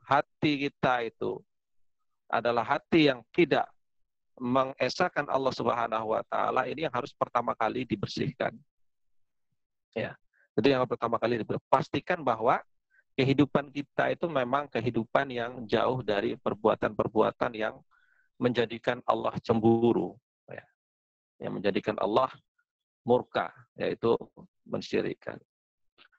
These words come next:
Atau menduakan Allah, atau meninggalkan Allah,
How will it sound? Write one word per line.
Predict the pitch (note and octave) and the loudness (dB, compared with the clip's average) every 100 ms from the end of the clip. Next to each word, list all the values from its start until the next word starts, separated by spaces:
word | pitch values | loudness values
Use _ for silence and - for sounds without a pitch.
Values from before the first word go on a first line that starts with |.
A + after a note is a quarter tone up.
| _ _ - | _ _ -6
Atau | A#2 | 0
menduakan | A#2+ A2 A#2 A#2 A2 A2 | 0 2 2 2 -2 -4
Allah, | G2+ B2 F3 F3+ A3 | -2 -2 -4 -8 -10
atau | - A2+ C3+ | -8 -2 -2
meninggalkan | B2+ A#2+ A2+ A2 G#2+ - | -4 -6 -4 -2 -2 0
Allah, | G#2 A#2+ F3 | 0 0 -2